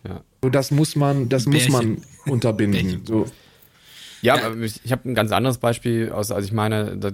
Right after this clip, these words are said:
Speaker 1: ich hab mal was gehört von wegen irgendwie Schwein, Schweinefleisch ging zurück, der Konsum, und dann haben sie das alles nach China exportiert. Und umgekehrt gibt's auch so,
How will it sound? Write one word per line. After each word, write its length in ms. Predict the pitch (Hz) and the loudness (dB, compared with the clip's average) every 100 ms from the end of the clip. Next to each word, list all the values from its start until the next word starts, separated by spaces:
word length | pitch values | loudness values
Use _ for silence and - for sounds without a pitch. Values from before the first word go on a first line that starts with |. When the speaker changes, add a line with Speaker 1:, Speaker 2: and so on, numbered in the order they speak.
| 98 | -6
Speaker 1:
ich 140 | 90 107 | -10 -10
hab 140 | - | -8
mal 200 | 110 107 | -6 -4
was 160 | 104 - | -6 -6
gehört 280 | 104 107 - | -4 -4 -4
von 180 | 101 | -6
wegen 300 | 98 101 101 | -4 -4 -4
irgendwie 320 | 101 101 101 95 | -6 -6 -8 -8
Schwein, 560 | - 98 98 110 110 | -6 -4 -2 -4 -8
Schweinefleisch 800 | - 101 120 - 110 113 - - | -6 -4 -4 -6 -6 -6 -8 -14
ging 200 | 110 110 | -8 -8
zurück, 300 | - 110 113 | -6 -6 -6
der 100 | - | -6
Konsum, 460 | 101 110 101 107 110 | -6 -6 -4 -4 -4
und 80 | 95 | -4
dann 100 | 92 | -4
haben 100 | 104 | -4
sie 80 | 95 | -4
das 100 | 98 | -4
alles 140 | 101 | -4
nach 100 | 95 | -6
China 220 | - 117 | -4 -4
exportiert. 540 | 95 - 98 101 110 120 - - - _ 98 | -4 -6 -8 -4 -6 -6 -14 -20 -20 _ -10
Und 100 | - | -6
umgekehrt 540 | 113 113 - 113 104 | -4 -4 -2 -2 -2
gibt's 180 | 98 - | -6 -6
auch 240 | 90 127 | -2 0
so, 240 | 123 117 | 0 -4